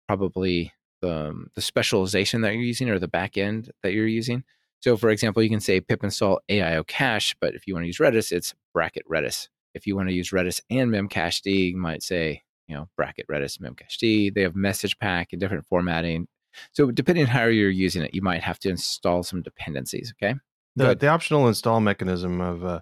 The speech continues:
Speaker 2: pip is pretty cool, though. So I like that.
Speaker 1: It is. It is pretty cool. Uh, so you just import async I O, easy, and then you in-, import A I O cache, and you gotta, you know, just basically run,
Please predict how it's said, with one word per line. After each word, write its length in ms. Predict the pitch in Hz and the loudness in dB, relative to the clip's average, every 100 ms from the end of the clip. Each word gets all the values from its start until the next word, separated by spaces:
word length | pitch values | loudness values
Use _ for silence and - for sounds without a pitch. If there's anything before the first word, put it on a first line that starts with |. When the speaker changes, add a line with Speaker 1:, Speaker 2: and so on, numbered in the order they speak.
| - _ - | -10 _ -6
Speaker 2:
pip 180 | 95 | -6
is 100 | 90 | -6
pretty 220 | - 87 85 | -8 -8 -8
cool, 240 | 90 85 | -8 -8
though. 180 | 85 82 _ _ | -10 -14 _ _
So 140 | 87 101 | -20 -14
I 40 | 101 | -14
like 160 | 95 | -14
that. 80 | _ - | _ 0
Speaker 1:
It 100 | 110 | 2
is. 300 | 95 - - | 2 0 -6
It 80 | 90 | -8
is 100 | - | -6
pretty 180 | - 76 | -6 -6
cool. 200 | 71 - _ _ - | -8 -12 _ _ -6
Uh, 380 | 117 113 110 | -2 0 -2
so 380 | - 156 117 - - _ - | 0 4 4 2 -12 _ -4
you 100 | 107 | 0
just 140 | 104 | 2
import 360 | 110 - 123 - | 0 2 2 4
async 340 | 101 117 107 | 2 0 0
I 180 | 90 87 | 2 2
O, 160 | 113 196 _ _ _ | 2 -2 _ _ _
easy, 340 | 95 95 113 165 - | -4 -2 0 -2 -6
and 260 | 92 92 95 | -2 0 0
then 60 | 95 | -2
you 100 | - | -4
in-, 260 | 90 95 - _ - | -6 -6 -6 _ -10
import 600 | 98 - 95 90 - - - | -10 0 2 2 -2 -12 -4
A 140 | 92 | -2
I 80 | 87 | 0
O 100 | 85 | -2
cache, 360 | 85 98 101 - | -2 -2 0 0
and 80 | 98 | 0
you 80 | |
gotta, 280 | 95 87 82 78 - | 0 2 0 -2 -8
you 80 | 87 | -6
know, 60 | |
just 200 | 82 82 - _ _ | -4 -6 -10 _ _
basically 340 | 98 98 95 85 | -4 -2 -2 0
run, 420 | 90 85 85 | 0 0 -2